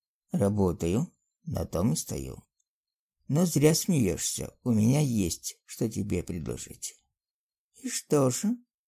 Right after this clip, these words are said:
«Я сообщу тебе, кто в итоге окажется на коне в этом деле. Сам-то поставил на Плотникова или на меня? Какие ставки?»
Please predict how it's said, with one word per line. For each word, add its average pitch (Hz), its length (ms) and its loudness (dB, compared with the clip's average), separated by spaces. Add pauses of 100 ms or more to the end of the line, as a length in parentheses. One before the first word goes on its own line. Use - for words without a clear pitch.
(920)
«Я 131 220 2
сообщу 180 420 0
тебе, - 500 -6 (240)
кто - 300 2
в 175 100 4
итоге 156 460 2
окажется 151 600 0
на 117 140 4
коне 110 560 2
в 113 160 -2
этом 123 320 4
деле. 80 460 -4 (680)
Сам-то 208 460 0
поставил 104 640 2
на 110 180 0
Плотникова 151 880 -2
или 170 280 2
на 180 100 4
меня? - 440 -4 (300)
Какие 180 440 0
ставки?» - 720 -12